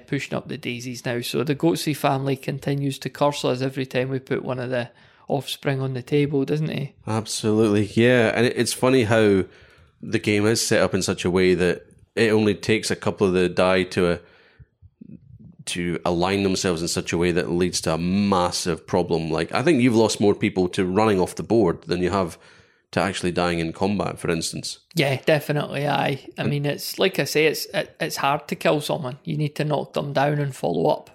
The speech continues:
Speaker 1: really.
Speaker 2: Yeah. Whereas
Speaker 1: Uh,
Speaker 2: the, the quality roll for whether or not your, your model runs in fear,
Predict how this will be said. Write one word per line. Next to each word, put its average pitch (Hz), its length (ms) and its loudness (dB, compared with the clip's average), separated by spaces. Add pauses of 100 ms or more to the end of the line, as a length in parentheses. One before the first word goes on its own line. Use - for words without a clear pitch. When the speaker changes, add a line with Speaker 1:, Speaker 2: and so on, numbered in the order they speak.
Speaker 1:
really. 143 360 -2 (220)
Speaker 2:
Yeah. 107 380 4 (120)
Whereas 147 400 6
Speaker 1:
Uh, 139 80 6
Speaker 2:
the, 131 40 8
the 113 140 0
quality 143 380 4
roll 98 260 4
for 98 240 2
whether 95 260 4
or 92 40 2
not 95 240 2
your, 95 220 2 (180)
your 92 220 0 (120)
model 95 400 2
runs 95 400 2
in 85 100 -2
fear, 101 460 2